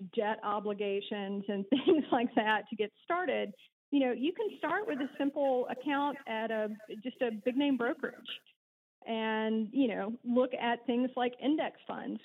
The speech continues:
which are pretty transparent and pretty easy to understand. And as you get more comfortable, you can start stepping outside of that box. But this is not something that you have to jump off a cliff into,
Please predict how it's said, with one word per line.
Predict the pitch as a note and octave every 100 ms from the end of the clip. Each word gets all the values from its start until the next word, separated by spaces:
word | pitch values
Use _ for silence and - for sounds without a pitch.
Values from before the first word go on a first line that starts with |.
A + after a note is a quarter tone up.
| -
which | B3
are | B3
pretty | B3 - B3 B3
transparent | C4 B3+ B3 - B3 C4 F#3 G3
and | G#3
pretty | G#3+ A3+ A3+
easy | A3 A3 B3
to |
understand. | A3+ A3 G#3 - C4+ C4+ - G3
And | F#3+ G3
as | A#3 B3
you | B3+
get | A#3+ A#3
more | A#3+
comfortable, | B3 F#4+ G4 D#4+ A3 G3+ G#3 _ _ _ -
you | B3
can | B3+ C4 B3+
start | A#3 A#3 A3
stepping | - A3 A3+ G#3+
outside | G3+ - G#3 G3+
of | G3
that | G#3 A#3
box. | C4+ D4 - -
But | B3
this | C#4 D#4
is | D#4
not | D4+ D#4 F4+ -
something | - D4+ D4 B3+
that | A3+ G#3+
you | A3+
have | G#3+ A#3 A3+
to | A#3+ G3 -
jump | A#3 B3+
off | A#3+ A#3
a | A#3 -
cliff | A#3+ A#3+ B3
into, | B3 A#3 - A3 G#3 G#3